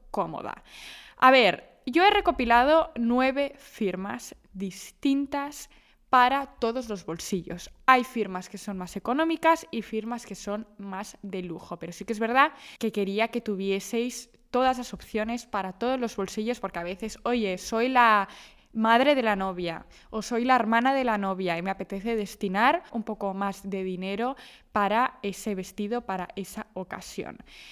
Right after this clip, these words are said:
También tengo que decir que yo soy muy fan y muy pro de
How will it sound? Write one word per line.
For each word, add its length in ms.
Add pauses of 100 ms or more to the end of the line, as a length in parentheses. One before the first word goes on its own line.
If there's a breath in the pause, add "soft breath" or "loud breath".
(140 loud breath)
También 260
tengo 140
que 120
decir 440
que 160
yo 160
soy 340
muy 340
fan 540
y 140
muy 400
pro 520 (760)
de 440